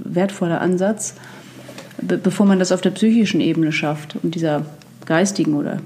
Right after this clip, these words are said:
emotionalen Ebene, durch das Gefühl ist es erstmal viel einfacher, das auf der körperlichen Ebene zu üben,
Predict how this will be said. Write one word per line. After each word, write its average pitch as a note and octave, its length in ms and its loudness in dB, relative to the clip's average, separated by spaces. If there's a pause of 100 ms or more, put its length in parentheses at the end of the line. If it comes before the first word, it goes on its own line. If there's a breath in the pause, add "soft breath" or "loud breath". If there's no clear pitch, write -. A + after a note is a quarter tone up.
(120)
emotionalen E3+ 640 2
Ebene, E3+ 480 0 (840)
durch F3 140 -2
das - 160 -10
Gefühl F3 480 4
ist E3+ 180 0
es F3+ 80 2
erstmal F#3 240 0
viel - 180 0
einfacher, F3 380 0
das E3+ 120 -2
auf E3+ 100 -2
der E3+ 120 -2
körperlichen E3 540 0
Ebene D#3 260 0
zu - 140 -6
üben, D#3+ 360 -2